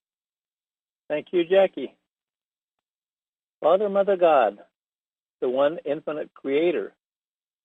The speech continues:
we ask for the presence of the light to surround and protect everyone in attendance,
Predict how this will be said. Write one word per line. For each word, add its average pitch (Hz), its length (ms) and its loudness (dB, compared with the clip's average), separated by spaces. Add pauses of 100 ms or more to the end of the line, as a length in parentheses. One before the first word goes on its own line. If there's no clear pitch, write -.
(480)
we 120 200 0
ask 175 340 2 (100)
for 151 100 -6
the 160 100 -4
presence 131 440 -2 (600)
of 117 140 -8
the 143 100 -8
light 135 380 -6 (1400)
to 143 140 -14
surround 143 640 -6 (840)
and 143 260 -18
protect 120 580 -6 (920)
everyone 196 600 0
in 185 220 -6
attendance, 151 560 -6